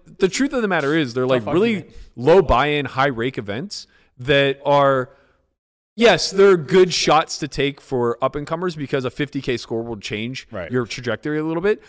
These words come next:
Speaker 3: Yeah.
Speaker 1: but they're not really sustainable for the mid-stakes player and beyond,
Speaker 3: That's
Speaker 1: right?
Speaker 3: where I
Speaker 1: The
Speaker 3: started at. Like, that
Speaker 1: Yeah.
Speaker 3: was one of my big tournament scores where, like, and then I was like, "I'm not playing tournaments anymore."
Speaker 2: I heard you had, I heard you
Speaker 3: <laughs>
Speaker 2: tried to make a deal three-handed.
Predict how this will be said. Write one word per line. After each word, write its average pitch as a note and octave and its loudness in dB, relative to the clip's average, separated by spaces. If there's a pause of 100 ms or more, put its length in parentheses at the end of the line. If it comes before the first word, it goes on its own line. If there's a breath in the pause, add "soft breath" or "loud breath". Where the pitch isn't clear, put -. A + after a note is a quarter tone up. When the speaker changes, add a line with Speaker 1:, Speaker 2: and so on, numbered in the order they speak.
Speaker 3:
Yeah. F3 -6
Speaker 1:
but F3+ 4
they're F#3+ 6
not G3 2
really G#3 4
sustainable C#3+ -4
for C3+ -12
the B2+ -6
mid-stakes B2 -6
player A2 -2
and G#2 -8
beyond, G#2 -6
Speaker 3:
That's F2+ -10
Speaker 1:
right? G#2+ -6
Speaker 3:
where D#3+ -4
I - -8
Speaker 1:
The B2+ -6
Speaker 3:
started F#2 -12
at. A2 -18
Like, F#2+ -18
that D#3 -4
Speaker 1:
Yeah. A#3 4
Speaker 3:
was - -4
one C#3+ -10
of B2 -12
my D#3+ -8 (220)
big G#2 -16
tournament G2 -18
scores G2+ -14
where, G#2 -12
like, G#2 -8
and A2+ -6
then B2+ -4
I B2 -4
was A#2+ -6
like, F#2+ -12
"I'm G#2+ -14
not - -16
playing E2+ -18
tournaments E2+ -16
anymore." - -20 (100)
Speaker 2:
I F#3+ -2
heard A3+ 0
you - 2
had, G#3 2
I G#3 6
heard A3+ 8
you A#3+ 2
Speaker 3:
<laughs> A3+ 0
Speaker 2:
tried G#3 6
to G3 2
make G3+ 0
a F#3 0
deal D3+ -2 (100)
three-handed. F#3 -6